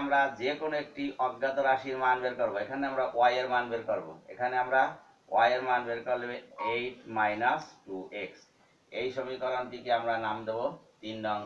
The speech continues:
সমীকরণ। তিন নং সমীকরণ। বাম পাশ থেকে তোমরা জানো, অষ্টম শ্রেণীতে, সপ্তম শ্রেণীতে পড়ে আসছো, বাম পাশ থেকে কোনো অঙ্ক যদি ডান পাশে নেওয়া হয় তাহলে চিহ্নের পরিবর্তন হয়, আবার ডান পাশ থেকে যদি বাম পাশে নেওয়া হয়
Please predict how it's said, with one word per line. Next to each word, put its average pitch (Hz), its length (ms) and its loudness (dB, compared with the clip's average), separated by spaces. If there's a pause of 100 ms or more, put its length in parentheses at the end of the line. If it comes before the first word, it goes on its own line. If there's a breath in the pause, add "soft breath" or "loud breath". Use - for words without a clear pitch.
সমীকরণ। 92 480 -4 (680)
তিন 110 200 -8
নং 147 100 4 (120)
সমীকরণ। 101 440 -6
বাম 127 220 6
পাশ 147 120 8 (100)
থেকে 143 200 -4 (160)
তোমরা 135 260 4
জানো, 131 180 6 (420)
অষ্টম 120 320 -6
শ্রেণীতে, 120 360 -4 (100)
সপ্তম 123 320 0
শ্রেণীতে 120 340 -2
পড়ে 117 220 2
আসছো, 113 200 -6 (480 soft breath)
বাম 123 280 8
পাশ 143 140 6 (100)
থেকে 139 180 -2 (100)
কোনো 131 140 0 (100)
অঙ্ক 127 160 -2 (160)
যদি 117 220 -4
ডান 107 220 2
পাশে 131 240 -2
নেওয়া 123 200 0
হয় 117 160 2
তাহলে 113 240 -6
চিহ্নের 117 380 -6
পরিবর্তন 110 520 -4
হয়, 113 140 6 (360 soft breath)
আবার 104 240 6
ডান 104 200 4
পাশ 135 200 4
থেকে 135 240 -2
যদি 123 200 -6
বাম 107 200 0
পাশে 131 260 0
নেওয়া 123 240 2
হয় 120 160 6